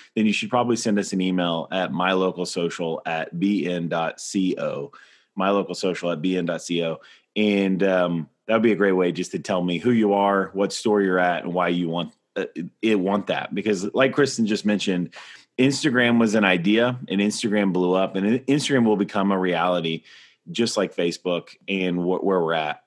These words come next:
Every single store in the company has a Facebook, and a lot of those are ran by social champs like you, Kristen. So what does it mean to you to be a social champ? Like, what is that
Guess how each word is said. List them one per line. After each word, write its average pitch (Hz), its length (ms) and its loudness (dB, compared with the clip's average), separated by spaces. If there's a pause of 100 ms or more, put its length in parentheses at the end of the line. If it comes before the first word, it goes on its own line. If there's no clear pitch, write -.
Every 135 240 4
single 143 180 2
store 135 260 4
in 123 60 4
the 120 60 0
company 117 360 2
has 117 420 0
a 117 120 0
Facebook, 107 720 0 (960)
and 104 720 2 (100)
a - 60 -2
lot 104 240 4
of 110 100 2
those 104 260 2
are 104 100 2
ran 98 360 2
by 98 400 4
social 110 460 0
champs 98 380 -2
like 95 280 2
you, 110 280 4
Kristen. 110 680 0
So 117 380 4
what 123 440 2
does 185 180 4
it 185 120 0
mean 120 400 4
to 123 120 0
you 120 680 4 (380)
to 160 100 4
be 123 360 4
a - 40 2
social 87 440 -2
champ? - 460 -8
Like, 101 280 -2
what 117 340 -2
is 135 140 0
that 131 400 0